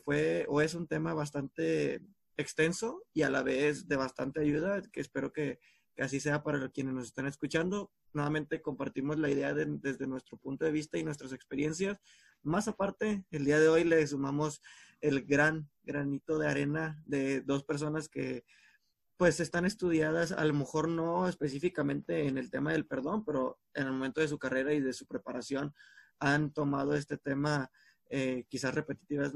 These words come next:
veces. Este, entonces, desde un enfoque más psicológico y de un enfoque más estudiado, pues, tanto Mario como Mane nos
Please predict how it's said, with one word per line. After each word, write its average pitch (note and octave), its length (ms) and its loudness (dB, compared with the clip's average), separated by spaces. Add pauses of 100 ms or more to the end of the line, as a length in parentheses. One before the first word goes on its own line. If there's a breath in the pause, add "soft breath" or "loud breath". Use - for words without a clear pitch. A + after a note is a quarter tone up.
(160)
veces. F#3 460 0 (320)
Este, C#3 480 -2
entonces, C3 560 -4 (800)
desde D3 400 6
un D3+ 260 2
enfoque D#3+ 380 -2
más D#3 200 0
psicológico D3+ 640 -2
y D3 120 4
de C3+ 100 0
un C3+ 200 -2
enfoque C#3+ 340 -4
más C#3+ 200 0
estudiado, C#3+ 600 -2
pues, C3 160 -8
tanto B2+ 260 -8
Mario C3+ 300 0
como C3+ 180 -6
Mane C3+ 220 -2
nos D3 180 -4